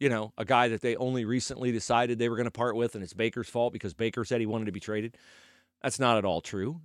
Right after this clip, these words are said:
They were looking for a, an upgrade as far back as middle of the season. Okay, that's fine. That's their job. They're supposed to get better. But doesn't it strike you as ironic, or doesn't it strike you as perfectly Cleveland,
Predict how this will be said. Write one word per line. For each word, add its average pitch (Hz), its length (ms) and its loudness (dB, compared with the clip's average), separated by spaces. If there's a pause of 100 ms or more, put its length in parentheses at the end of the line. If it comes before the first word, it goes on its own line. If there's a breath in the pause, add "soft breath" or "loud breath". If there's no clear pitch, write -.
They 123 160 4
were 127 220 4
looking 131 520 2
for 135 420 2
a, 117 200 2 (540)
an 127 100 4
upgrade 131 500 0 (580)
as 117 200 -2
far 127 240 2
back 107 320 0
as 107 340 -4 (100)
middle 92 220 0
of 143 80 4
the 175 60 0
season. 285 440 2
Okay, - 340 0
that's - 160 -2
fine. 269 240 0
That's 175 160 -8
their 277 120 0
job. - 280 0
They're 269 80 -4
supposed 233 240 -2
to 226 60 -6
get 214 120 0
better. 254 240 -4 (1300)
But 165 120 -6
doesn't 247 260 6
it 254 100 0
strike 185 340 4
you 180 140 4
as 135 100 4
ironic, 123 680 0 (220)
or 143 220 6 (100)
doesn't 185 280 2
it 185 80 -2
strike 160 380 2
you 147 120 2
as 131 560 2 (1700)
perfectly 175 540 2
Cleveland, - 560 -2